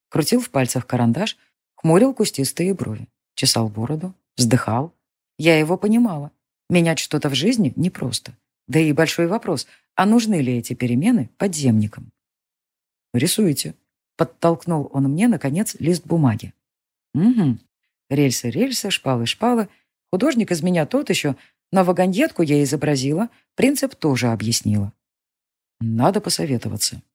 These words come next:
сказал Ашхац, забрал рисунок и ушёл в стену. Тут и без слов было понятно, с кем, с камнями. Никак не привыкну к местной специфике. Отсутствовал Ашхац недолго.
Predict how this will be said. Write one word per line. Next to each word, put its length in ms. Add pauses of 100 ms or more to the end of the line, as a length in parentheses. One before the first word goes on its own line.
(180)
сказал 500
Ашхац, 400 (280)
забрал 360
рисунок 600
и 80
ушёл 340
в 80
стену. 380 (480)
Тут 180
и 40
без 160
слов 280
было 200
понятно, 440
с 120
кем, 320 (120)
с 100
камнями. 520 (560)
Никак 300
не 100
привыкну 520 (160)
к 80
местной 340
специфике. 800 (880)
Отсутствовал 760
Ашхац 420
недолго. 540